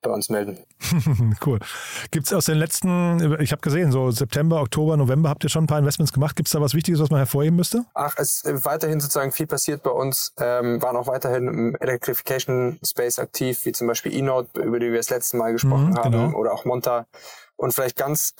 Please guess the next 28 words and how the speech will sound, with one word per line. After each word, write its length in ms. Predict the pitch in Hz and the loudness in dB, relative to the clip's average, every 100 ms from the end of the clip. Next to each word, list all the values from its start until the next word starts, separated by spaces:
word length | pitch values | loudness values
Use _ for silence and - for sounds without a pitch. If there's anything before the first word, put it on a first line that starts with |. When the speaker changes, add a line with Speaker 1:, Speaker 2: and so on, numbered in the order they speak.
| - | -8
Speaker 1:
ganz 180 | 135 139 | -6 -4
aktuell, 640 | 135 - 123 131 131 131 - | -4 -2 -2 0 0 -2 0
äh, 360 | 120 120 117 | 0 0 0
letzte 380 | 120 120 - 120 | -2 -2 -2 0
Woche 280 | 120 123 117 | 0 -2 -2
hat 160 | 117 - - - | -4 -6 -8 -4
Amy, 440 | 131 139 139 135 - - | -2 -2 -2 -4 -8 -6
äh, 180 | 117 110 | -2 0
oder 160 | 110 | 0
diese 220 | 113 127 120 | 0 0 -2
Woche 160 | 120 | -2
hat 80 | 110 | -2
Amy 260 | 123 139 135 | -2 0 -2
ihre 200 | 123 123 | 0 0
Runde 260 | 127 123 | 0 0
announced 500 | 120 120 127 - - - | 0 -2 -2 -4 -6 -2
und 640 | 120 113 113 110 110 110 - 117 | 0 2 0 0 -2 -2 -4 -2
die 80 | 117 | -2
hatten 160 | 123 | -2
sieben 220 | 113 123 | -4 -2
Millionen 360 | 120 120 117 110 | 0 0 0 -2
von 300 | - 117 107 | -2 -2 -2
Spark 240 | - 110 | -2 -4
Capital 380 | - 117 - 110 | -4 -6 -2 -2
eingesammelt. 580 | 101 113 107 113 110 110 | 0 -2 -2 0 -2 -2
Es 160 | - 113 | -2 -2
war 260 | 107 107 - | -2 -4 -6
Productivity-App, 760 | - 139 - 170 156 135 123 | -4 -4 -4 -4 -2 -2 -2